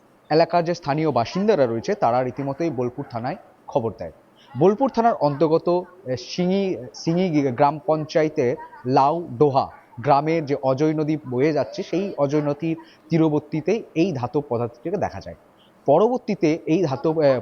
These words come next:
পুলিশ ঘটনাস্থলে পৌঁছে যায়। পৌঁছে যাওয়ার পর এই ধাতব অস্ত্রটিকে, যে-, যেটিকে রীতিমতোই কিন্তু, এ, নদীর পাড় থেকে সরিয়ে, এ,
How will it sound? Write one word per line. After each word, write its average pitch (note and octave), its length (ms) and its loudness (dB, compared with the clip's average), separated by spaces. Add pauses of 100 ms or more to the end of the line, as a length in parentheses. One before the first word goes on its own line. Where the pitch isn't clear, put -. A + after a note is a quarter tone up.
(120)
পুলিশ F#3 320 0
ঘটনাস্থলে E3 560 0
পৌঁছে D3+ 320 -2
যায়। F3+ 200 0 (480)
পৌঁছে G3+ 340 0
যাওয়ার F3+ 260 2
পর D3+ 400 2 (160)
এই D3+ 140 0
ধাতব D3 560 0
অস্ত্রটিকে, C#3+ 600 -4 (440)
যে-, C3 400 0
যেটিকে D3 400 0 (100)
রীতিমতোই C#3+ 640 -2
কিন্তু, D3 400 -4 (280)
এ, B2+ 180 -2
নদীর C#3 380 0
পাড় B2+ 320 0
থেকে C#3 180 -4
সরিয়ে, D#3 540 -2 (440)
এ, B2 40 2